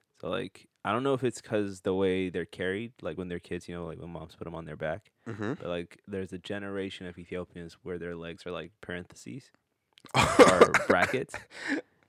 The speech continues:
Speaker 1: If you ever see, like, an old Habesha guy,
Speaker 2: Mm-hmm.
Speaker 1: just, just look at the way his legs are. They're just, like, I don't know. It's like we've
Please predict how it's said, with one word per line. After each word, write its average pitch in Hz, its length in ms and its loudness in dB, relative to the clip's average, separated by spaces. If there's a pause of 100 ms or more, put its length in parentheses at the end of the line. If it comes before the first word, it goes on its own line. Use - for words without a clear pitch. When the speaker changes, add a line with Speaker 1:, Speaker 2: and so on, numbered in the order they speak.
Speaker 1:
If 120 120 -4
you 131 80 10
ever 143 120 8
see, 147 200 2
like, 117 160 4
an 101 200 0
old 101 240 4
Habesha 101 420 0
guy, 120 260 0 (120)
Speaker 2:
Mm-hmm. 113 380 -4
Speaker 1:
just, 101 160 -6 (340)
just - 200 -10
look 101 260 -2
at 95 240 4
the 95 80 -2
way 90 120 0
his 90 140 -4
legs 82 260 -4
are. 82 280 -6
They're 90 120 -6
just, 85 300 -10
like, - 300 -12 (500)
I 101 80 4
don't 107 100 2
know. 90 140 -4 (680)
It's 131 180 4
like 143 180 10
we've 117 340 2